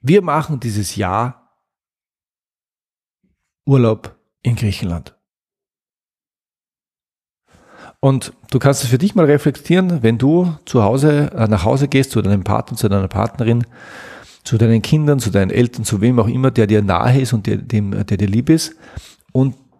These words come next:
dich überrascht dein Partner mit so einer Ansage,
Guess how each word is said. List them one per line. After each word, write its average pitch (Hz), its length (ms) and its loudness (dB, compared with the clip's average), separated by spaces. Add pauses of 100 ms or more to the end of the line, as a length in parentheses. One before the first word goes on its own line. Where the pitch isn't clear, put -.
(100)
dich 160 240 0
überrascht 135 800 0
dein 113 260 0
Partner 107 840 0
mit 110 140 -4
so - 120 -6
einer 117 180 2
Ansage, 120 720 2